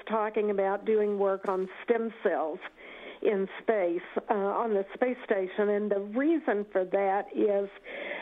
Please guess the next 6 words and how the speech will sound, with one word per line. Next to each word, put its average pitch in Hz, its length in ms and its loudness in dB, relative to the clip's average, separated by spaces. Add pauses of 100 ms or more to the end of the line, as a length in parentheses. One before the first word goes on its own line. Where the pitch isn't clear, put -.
that, 202 580 0 (480)
uh, 208 320 4 (180)
gravity 262 680 2
on 202 400 0 (100)
Earth 208 380 0 (420)
masks 202 920 0